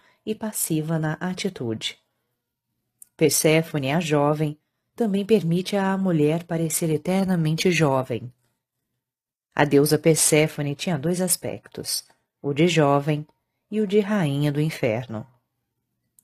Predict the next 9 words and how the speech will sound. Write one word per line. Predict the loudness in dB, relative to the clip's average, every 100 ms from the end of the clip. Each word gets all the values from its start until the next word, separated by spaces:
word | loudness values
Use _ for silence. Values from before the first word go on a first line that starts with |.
| 2
Essa | 2 4 2
dualidade | 4 4 4 2 2 0
também | -4 -4 -2 -2
está | -4 -6 -4
presente | -2 -2 -2 -4 -6
como | -6 -4 -2
dois | 0 2 2
padrões | 0 0 0 2 2 2
arquetípicos. | 0 0 -4 -2 -2 -2 -6 -12 -6 -4